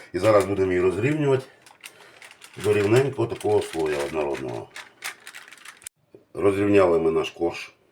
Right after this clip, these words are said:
як ви бачите, і зараз будемо додавати зверху меренгу. Меренгу висипаємо обережно,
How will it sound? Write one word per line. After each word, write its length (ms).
як 200
ви 80
бачите, 560
і 80
зараз 280
будемо 300
додавати 380
зверху 320
меренгу. 440
Меренгу 520
висипаємо 580
обережно, 680